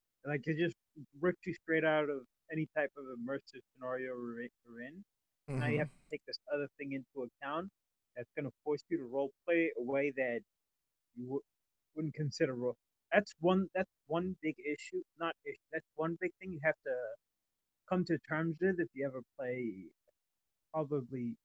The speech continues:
Speaker 1: Volodin can agree with this. If you play someone in D O J or the police force,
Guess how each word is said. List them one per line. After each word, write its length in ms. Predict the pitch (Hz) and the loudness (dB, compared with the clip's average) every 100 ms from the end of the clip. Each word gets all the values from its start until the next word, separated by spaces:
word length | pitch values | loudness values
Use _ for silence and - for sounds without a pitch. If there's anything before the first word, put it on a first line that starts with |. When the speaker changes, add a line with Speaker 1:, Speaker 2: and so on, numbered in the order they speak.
| _ _ 143 | _ _ 2
Speaker 1:
Volodin 480 | 151 143 120 123 - | 4 4 2 -4 -4
can 100 | 120 | -12
agree 220 | - 123 | -8 -4
with 140 | 113 120 | -4 -6
this. 100 | - | -12
If 80 | 131 | -12
you 80 | 127 - | -12 -4
play 100 | 156 | -2
someone 280 | 180 175 156 | 0 0 0
in 140 | 131 - | 0 0
D 100 | 151 | 2
O 100 | 135 - | 2 0
J 440 | 143 151 151 151 - _ _ - - | 2 2 2 0 -6 _ _ -6 -4
or 160 | 117 117 | -4 -6
the 80 | 110 _ | -8 _
police 260 | 127 139 139 _ | -6 -6 -6 _
force, 340 | 143 139 139 | -2 0 -2